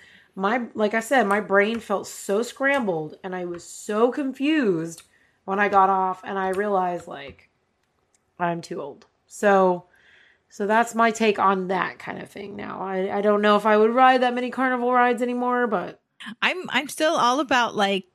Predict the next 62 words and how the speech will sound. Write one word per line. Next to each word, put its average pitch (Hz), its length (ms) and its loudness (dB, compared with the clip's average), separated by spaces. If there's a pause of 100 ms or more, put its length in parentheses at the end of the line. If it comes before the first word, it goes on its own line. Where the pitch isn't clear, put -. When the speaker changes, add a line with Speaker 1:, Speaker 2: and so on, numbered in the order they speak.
(140)
Speaker 2:
Disney. 208 680 -2 (220)
Speaker 1:
Oh, 330 40 2
yeah. 302 260 4
Speaker 2:
Like 202 200 -6 (160)
Speaker 1:
Those 359 160 4
don't 392 200 4
rattle 311 280 4
your 269 160 0
brain 240 320 0
as 226 140 -6
hard 220 260 4
as, 196 160 2
like, 190 260 2
these 202 180 -2
ones 202 220 -4
that 196 300 -4 (420)
G-force 240 600 0
the 208 120 -2
hell 208 240 4
out 196 140 6
of 165 100 0
you 165 380 -4 (360)
to 262 100 -10
the 240 80 -2
point 285 240 2
where 262 100 4
you 240 160 0
look 277 140 2
like 302 140 4
you 294 80 2
have 254 120 4
a 208 40 -8
facelift, 214 440 2
and 196 100 -2
then 208 80 2
when 214 100 0
you 214 60 -4
get 202 120 2
off, 196 280 4
gravity, 185 400 -2
like, 185 180 -8
hits 185 320 -12
and 185 80 -8
everything 180 320 -8
sinks 175 360 -10
for 196 140 -6
a 170 60 -4
little 165 220 -6
bit. - 240 -14 (580)
But 247 100 0
no, 302 160 4
my 226 120 0
brain 226 280 0
just 311 160 -10
felt 269 180 -6
Speaker 2:
Yeah. 175 200 -2
Speaker 1:
so 180 300 -6
scrambled. 160 600 -12
I 160 40 -18
was 175 120 -18
like, 185 140 -14 (120)
"Why - 100 -20